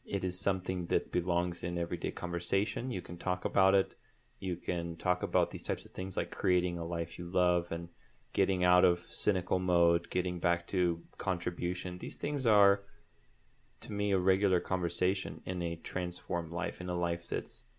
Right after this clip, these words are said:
fully lived out. Doesn't mean that you're always gonna be happy and content, but having these things available as a regular, you know, regular words is really important, um, because I think it makes it more accessible.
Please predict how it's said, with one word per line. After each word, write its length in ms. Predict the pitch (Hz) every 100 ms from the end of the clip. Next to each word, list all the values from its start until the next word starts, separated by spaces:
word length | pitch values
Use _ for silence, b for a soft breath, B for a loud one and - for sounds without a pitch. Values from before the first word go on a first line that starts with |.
| _ _ _ _ -
fully 280 | 101 95
lived 320 | 92 90 87 87
out. 260 | 85 -
Doesn't 260 | 104 98 95
mean 180 | 95 92
that 240 | 90 -
you're 140 | 95
always 280 | 90 92 87
gonna 220 | - 90
be 140 | 82 82
happy 340 | - 95 -
and 160 | 90 85
content, 440 | - 85 131 113 -
but 240 | 104 90 - _ _ -
having 380 | 117 120 139
these 200 | 120 104
things 220 | - 98 92
available 680 | 87 95 95 95 90 85 -
as 360 | 101 90 87 87
a 80 | 107
regular, 800 | 92 82 87 90 95 90 87 87 - - _ _ _ _
you 80 | 95
know, 80 |
regular 380 | 87 98 101 92
words 380 | 87 95 92 87
is 180 | - 101
really 160 | 117
important, 540 | 104 95 - 95 - - - -
um, 440 | 90 85 82 82 - _ - -
because 220 | 131 131
I 80 | 127
think 180 | 160 147
it 100 | 117
makes 320 | 107 107 -
it 100 | 104
more 220 | 95 98
accessible. 640 | 95 - 123 113 87 -